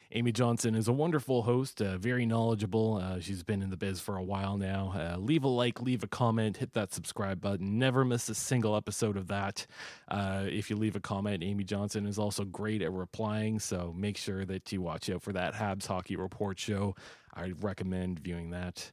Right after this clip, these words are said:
Also, you can find this podcast, the Canadians Connection podcast, on YouTube. You might even be listening to us on YouTube right now, so you'll find that in your feed. Hit the sus-, the subscribe button and never miss a single episode of that. And, uh,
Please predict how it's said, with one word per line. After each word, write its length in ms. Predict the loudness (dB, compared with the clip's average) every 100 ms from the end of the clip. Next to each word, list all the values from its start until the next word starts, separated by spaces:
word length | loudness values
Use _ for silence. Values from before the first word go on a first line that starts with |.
| _ -20 -20 _
Also, 280 | 0 2 4
you 160 | 4 4
can 120 | 2
find 280 | 4 4 2
this 120 | 2
podcast, 640 | 4 2 4 2 2 2
the 80 | -2
Canadians 540 | 0 2 4 2 0
Connection 400 | 0 -2 -2 -2
podcast, 520 | 0 0 4 4 4
on 120 | 2 4
YouTube. 480 | 4 4 4 4 2
You 80 | 4
might 200 | 6 6
even 240 | 6 4
be 160 | 4 4
listening 420 | 2 0 -2 0
to 160 | 0
us 100 | 0
on 140 | 0 0
YouTube 400 | 0 2 0 2
right 180 | 0 0
now, 340 | -2 -2 -2
so 380 | -2 -2 -4 -6 -14 -20 -4
you'll 180 | -2 -2
find 380 | 0 0 0
that 240 | 0 0 0
in 160 | 0
your 140 | 2 0
feed. 320 | 0 0 0
Hit 160 | 0 0
the 100 | 0
sus-, 400 | 0 -2 -4 -4 -4
the 240 | 2 2
subscribe 560 | 4 0 -2 0 2 2
button 340 | 0 0 0
and 180 | 0 -2
never 280 | -2 0 0
miss 200 | 0 -2
a 60 | -2
single 340 | 0 0 2
episode 440 | 0 -2 -2 -2
of 100 | -4
that. 240 | -4 -4 -4 _ -20 -20 -20 -20 -20 -20 -18 -16 -18 -20 _
And, 220 | 0 4
uh, 300 | 4 2 0